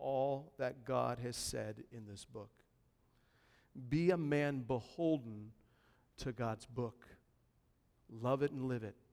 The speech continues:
Be a lifelong learner of it. May it be at the forefront of your mind day and night. May you stay on target. May it be on the tip of your tongue. Now, can I just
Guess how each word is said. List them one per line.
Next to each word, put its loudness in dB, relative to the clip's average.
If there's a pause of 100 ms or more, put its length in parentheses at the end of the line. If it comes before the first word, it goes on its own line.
(920)
Be 0
a 2
lifelong 2
learner 2
of 0
it. -12 (1800)
May 0
it 2
be 2
at 6
the -8
forefront 2
of -8
your 2
mind 4
day 6
and 2
night. 0 (840)
May 0
you 2
stay 4
on 4
target. 2 (1000)
May -6
it -6
be 0
on 0
the -2
tip 0
of 0
your 2
tongue. -8 (1700)
Now, -4
can -2
I 4
just -2